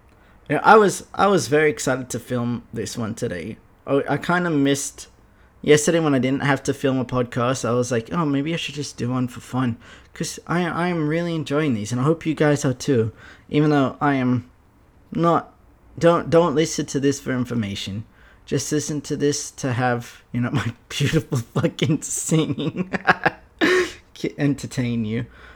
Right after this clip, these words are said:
I sh-, this is, you know, this is my s-, my safe space now. And I hope you, hope you enjoy this.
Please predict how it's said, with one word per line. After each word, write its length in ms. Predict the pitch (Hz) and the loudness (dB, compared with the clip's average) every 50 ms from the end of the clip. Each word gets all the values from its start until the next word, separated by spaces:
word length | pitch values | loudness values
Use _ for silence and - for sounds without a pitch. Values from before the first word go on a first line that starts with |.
| - - _ - | -20 -20 _ -6
I 120 | - 160 151 | -4 -2 -2
sh-, 100 | 147 - - - | -4 -6 -8 -6
this 240 | - 143 - - | -6 -6 -6 -6
is, 340 | 147 139 131 - - - - _ _ _ _ - - - | -8 -10 -10 -12 -18 -20 -20 _ _ _ _ -18 -10 -6
you 100 | 113 107 | -6 -4
know, 200 | 98 101 110 107 - - - - - - - - _ _ _ _ | -4 -6 -8 -8 -10 -14 -20 -20 -20 -20 -20 -20 _ _ _ _
this 200 | - 135 127 - | -12 -10 -10 -8
is 100 | 147 143 | -8 -6
my 160 | 143 143 135 131 | -4 -2 -2 -2
s-, 220 | 123 - - - _ _ _ _ _ - | -4 -6 -10 -16 _ _ _ _ _ -8
my 320 | - 117 120 120 117 110 - _ _ _ | -6 -4 -4 -2 -4 -6 -8 _ _ _
safe 300 | - - - 139 139 135 | -10 -4 -2 -2 -2 -2
space 380 | - - - 95 76 87 - - | -6 -8 -8 -8 -8 -8 -8 -10
now. 300 | 113 82 78 92 120 - - _ _ _ _ _ _ _ _ _ _ _ _ _ | -10 -8 -8 -8 -10 -12 -14 _ _ _ _ _ _ _ _ _ _ _ _ _
And 300 | - 117 117 113 110 - - | -8 -4 -4 -2 -4 -4 -2
I 100 | - 123 | -2 0
hope 320 | 131 110 143 151 151 151 - | 2 4 4 4 4 2 0
you, 400 | 143 139 139 139 135 127 - - | 0 2 2 2 2 0 -2 -2
hope 240 | 123 139 156 147 - | 0 0 0 0 0
you 120 | 151 151 151 | 0 0 0
enjoy 300 | 143 139 156 156 160 165 | 2 4 4 4 4 4
this. 380 | 185 208 - - - - - | 4 2 2 0 -6 -12 -16